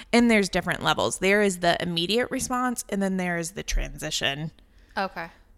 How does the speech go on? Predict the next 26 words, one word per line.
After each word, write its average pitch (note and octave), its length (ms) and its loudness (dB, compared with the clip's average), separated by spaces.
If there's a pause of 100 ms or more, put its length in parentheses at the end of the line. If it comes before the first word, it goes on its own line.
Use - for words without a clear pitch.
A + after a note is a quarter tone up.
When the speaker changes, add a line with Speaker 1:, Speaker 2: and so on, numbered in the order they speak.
Speaker 1:
and, F#3 160 0
like, D#3+ 340 2
back - 440 -8
to - 80 -6
building C#3+ 280 -2
stability, F3+ 600 -2
and F#3 160 -6
then F3+ 180 -6
other E3 280 -4
actors - 400 -12
help - 240 -8
play - 220 -6
a, - 140 -12 (140)
a - 60 -18
form - 240 -16
in - 80 -12
that. C2+ 180 -6
Speaker 2:
So - 160 2
Speaker 1:
But, G#3 80 4
like, F#3+ 380 4 (560)
because G3+ 760 4 (640)
I F#3+ 60 0
don't F3+ 120 0
know E3 160 0
how E3 220 -2
many D#3 500 -4